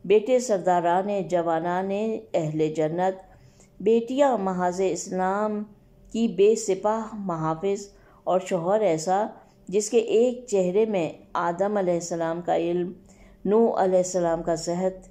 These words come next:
इब्राहीम अलैहिस्सलाम की खिलत, मूसा अलैहिस्सलाम की हैबत, ईसा अलैहिस्सलाम का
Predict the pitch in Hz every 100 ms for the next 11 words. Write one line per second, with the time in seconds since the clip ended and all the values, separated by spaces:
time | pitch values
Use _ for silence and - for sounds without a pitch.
0 | - - - - _ - 185 196 196 196
1 | 233 233 226 196 185 180 185 185 180 175
2 | 175 180 165 185 190 - - - - _
3 | - 202 202 247 233 208 196 190 196 180
4 | 180 180 180 165 151 156 196 - - -
5 | - - 170 202 185 170 165 160 165 160
6 | 160 165